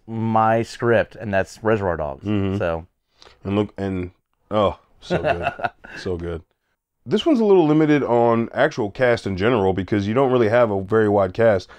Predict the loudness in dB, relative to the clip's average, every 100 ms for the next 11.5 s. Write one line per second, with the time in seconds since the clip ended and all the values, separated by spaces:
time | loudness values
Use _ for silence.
0 | -6 0 0 0 -2 -4 -4 _ -8 -4
1 | -2 -2 -2 -2 -2 -6 _ 0 0 2
2 | 0 0 -4 _ _ _ 0 2 2 -2
3 | 0 2 2 -2 2 4 4 2 0 0
4 | 0 2 2 -4 -6 -4 -6 -10 _ _
5 | _ -6 0 0 0 -2 2 4 2 2
6 | 0 0 0 0 0 2 2 0 0 0
7 | 0 -2 -6 -8 _ _ _ 0 2 4
8 | 4 4 4 2 -2 -6 _ _ _ -6
9 | -2 -2 -4 _ -2 -2 0 2 2 2
10 | 0 0 0 -2 -2 0 2 2 -2 -4
11 | 0 2 0 -2 -6